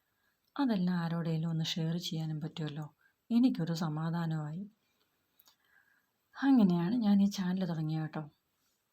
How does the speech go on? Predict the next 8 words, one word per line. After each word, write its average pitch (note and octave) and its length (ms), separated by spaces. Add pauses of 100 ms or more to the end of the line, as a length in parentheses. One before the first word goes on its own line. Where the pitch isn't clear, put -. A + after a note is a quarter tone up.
(140)
ഇതെൻ്റെ F3+ 240
ഫസ്റ്റ് - 400
വീഡിയോ E3 400
ആണേ. D#3 180 (1800)
പെർഫെക്ഷൻ്റെ F#3 580
ഒരുപാട് F3 360
പ്രശ്നങ്ങളൊക്കെ F3+ 640
ഉണ്ടാവുമെന്നറിയാം. E3+ 800